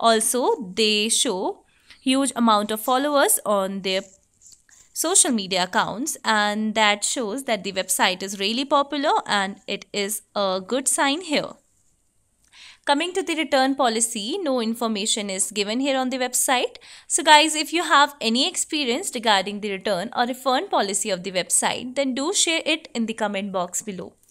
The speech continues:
Coming to the customer reviews, guys, customer reviews seen for the website are really positive, and that is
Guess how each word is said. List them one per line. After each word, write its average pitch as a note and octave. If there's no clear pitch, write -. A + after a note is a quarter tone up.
Coming F4+
to F#4
the B3
customer A3
reviews, F#3
guys, A3
customer C4+
reviews D4
seen C4
for A3
the G3
website C4
are G3
really A#3+
positive, C#4
and A3
that G#3
is G#3+